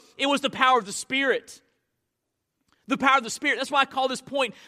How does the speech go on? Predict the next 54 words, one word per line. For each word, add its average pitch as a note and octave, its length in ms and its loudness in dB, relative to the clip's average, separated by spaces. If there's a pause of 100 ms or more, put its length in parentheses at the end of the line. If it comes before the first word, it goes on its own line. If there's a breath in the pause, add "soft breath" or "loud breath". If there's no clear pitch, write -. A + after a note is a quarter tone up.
(140 loud breath)
the A#3+ 180 -2
unseen D4 520 2
partner A#3 320 0
of A3 80 -2
the A3+ 80 -2
gospel. C4 680 0 (580)
The A#3 120 -4
Spirit D#4+ 300 2
of B3 80 -2
God D4 180 6
is A#3 80 -8
at B3+ 80 -8
work. D4+ 160 2
You - 40 -12
say, D4 80 -2
"Wait, D4 160 2
where F#4 120 -2
do G4+ 80 -2
you D#4 80 -2
get D#4+ 180 -2
that D4+ 160 2
from? A3 160 -4
I A#3+ 80 4
don't D#4+ 120 0
see B3 160 -8
anything D4 300 -4
about C4+ 220 2
the D4 80 0
Holy G#3+ 220 0
Spirit F3 240 -6
in D#3 60 -8
this C#3+ 140 -12
text." - 560 -12 (760)
So A3 100 -6
where D#4+ 100 -2
are E4+ 40 0
you D4 60 -2
getting D4+ 400 -2 (220)
the, A3+ 140 -4 (200)
the A3 140 -2
point B3 380 -6
that, A#3 220 0 (200 soft breath)
that A#3+ 120 0
the A3+ 120 -4
Spirit D#4+ 540 0
is G3 120 -6
working G3+ 420 -2
here F#3 420 -4 (160 soft breath)
to G#3+ 100 -8
change G3 420 -4
lives? D#3 300 0
Well, E3+ 180 0
here's A#3 300 -6
what's C4 180 -6